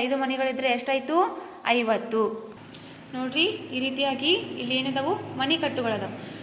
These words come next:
ಹಂಗಾದ್ರ ಅವ್ರು ಏನ್ ಹೇಳತ್ತಾರಂದ್ರ, ಮಣಿಕಟ್ಟಿಲಿರುವ ಸಂಖ್ಯೆ, ಈ ನಮ್ಮ ಮುತ್ತುಗಳನ್ನ ಎಣಿಸಿ ನಾವೇನ್ ಮಾಡ್ಬೇಕು? ಈ ರೀತಿಯಾಗಿ ಬರಿಬೇಕು. ಹಂಗಾದ್ರೆ ಇಲ್ಲಿ ಬಿಡಿ ಸ್ಥಾನದಲ್ಲಿ ಎಷ್ಟು ಮಣಿಕಟ್ಟದಾವು? ಒಂದು, ಎರಡು, ಮೂರು, ನಾಲ್ಕು.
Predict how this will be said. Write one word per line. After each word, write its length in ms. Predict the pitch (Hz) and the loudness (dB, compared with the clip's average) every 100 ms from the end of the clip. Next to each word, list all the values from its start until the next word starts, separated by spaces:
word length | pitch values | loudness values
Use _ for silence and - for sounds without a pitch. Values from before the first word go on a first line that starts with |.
| - | -6
ಹಂಗಾದ್ರ 340 | 269 302 254 254 339 339 - | 0 2 4 2 2 0 0
ಅವ್ರು 140 | 294 | 2
ಏನ್ 140 | 339 | 4
ಹೇಳತ್ತಾರಂದ್ರ, 520 | 359 311 294 277 254 254 339 392 254 | 4 2 2 0 2 2 2 2 -2
ಮಣಿಕಟ್ಟಿಲಿರುವ 720 | 262 330 330 320 302 302 294 | 0 2 0 0 0 0 2
ಸಂಖ್ಯೆ, 340 | 311 262 247 277 | 2 2 2 0
ಈ 180 | 254 | 0
ನಮ್ಮ 220 | 240 254 294 | -2 0 0
ಮುತ್ತುಗಳನ್ನ 480 | 254 254 277 262 | 0 0 2 2
ಎಣಿಸಿ 400 | 254 220 214 262 311 - - - - | 0 -2 -2 2 2 0 -10 -12 -6
ನಾವೇನ್ 280 | 262 269 277 | 0 2 2
ಮಾಡ್ಬೇಕು? 440 | 277 269 277 277 370 480 - - - | 0 2 0 2 2 2 0 -10 -6
ಈ 20 | 254 | -4
ರೀತಿಯಾಗಿ 500 | 262 269 262 254 339 453 - | 0 2 2 6 4 4 -2
ಬರಿಬೇಕು. 520 | 233 240 233 214 226 220 220 - - | 0 2 2 0 0 -2 -2 -10 -6
ಹಂಗಾದ್ರೆ 380 | 277 311 311 330 | 0 2 4 4
ಇಲ್ಲಿ 180 | 320 339 | 4 0
ಬಿಡಿ 260 | 277 277 | 2 2
ಸ್ಥಾನದಲ್ಲಿ 420 | 330 349 339 339 339 | 2 2 2 0 0
ಎಷ್ಟು 260 | 311 311 | 0 0
ಮಣಿಕಟ್ಟದಾವು? 680 | 311 302 302 294 294 285 294 320 294 | 0 2 0 2 2 2 2 0 0
ಒಂದು, 520 | 247 247 254 269 330 | -2 0 0 2 2
ಎರಡು, 400 | 320 233 233 269 | 2 2 2 0
ಮೂರು, 320 | 269 247 226 285 | 0 0 0 2
ನಾಲ್ಕು. 380 | 339 339 - | 2 2 2